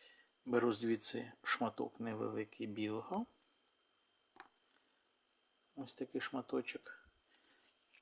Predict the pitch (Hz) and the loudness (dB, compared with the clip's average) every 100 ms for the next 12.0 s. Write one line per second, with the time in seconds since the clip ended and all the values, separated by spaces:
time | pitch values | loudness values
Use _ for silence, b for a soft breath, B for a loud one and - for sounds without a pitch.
0 | - 127 123 123 113 127 120 117 117 120 | 0 4 6 4 0 0 0 -2 0 4
1 | - - 143 113 104 101 - 143 - 170 | 4 6 8 8 6 8 8 8 4 2
2 | - 175 - 196 - - - _ _ _ | 0 0 2 -2 -4 -16 -16 _ _ _
3 | _ _ _ _ _ _ _ _ _ _ | _ _ _ _ _ _ _ _ _ _
4 | _ _ _ _ - - 120 107 - 113 | _ _ _ _ -20 -6 0 0 0 -2
5 | 104 - - 139 151 170 - - - - | -2 2 2 2 0 -4 -8 -16 -20 -20
6 | - - - - - - - - _ - | -20 -20 -20 -20 -20 -20 -20 -20 _ -20
7 | - - - - _ _ _ _ _ _ | -20 -20 -20 -20 _ _ _ _ _ _
8 | _ _ _ _ _ _ b b b b | _ _ _ _ _ _ b b b b
9 | b _ _ - - - - - - 123 | b _ _ -6 -4 -2 -2 0 0 -2
10 | 123 113 - 131 - 139 - - _ _ | -2 -4 -2 -4 -4 -8 -12 -20 _ _
11 | - 127 143 113 107 107 107 110 113 | -2 8 10 10 4 0 -2 -4 -8